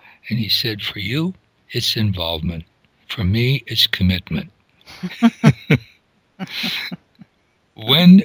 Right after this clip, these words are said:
you're going to follow Jesus Christ, it really does mean death to your own desires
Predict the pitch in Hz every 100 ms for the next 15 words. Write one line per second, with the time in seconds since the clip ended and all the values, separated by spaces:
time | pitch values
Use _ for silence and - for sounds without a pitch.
0 | - 135 123 107 101 98 98 - 85 -
1 | - 78 80 80 73 - _ - - 85
2 | 82 90 82 - - 78 76 - - -
3 | _ _ - 101 87 104 120 117 92 -
4 | 95 90 - 87 85 82 69 - _ _
5 | _ _ - 92 82 - - _ _ _
6 | _ _ _ _ _ - 110 90 92 85
7 | 87 85 82 - - - 73 80 78 78
8 | - -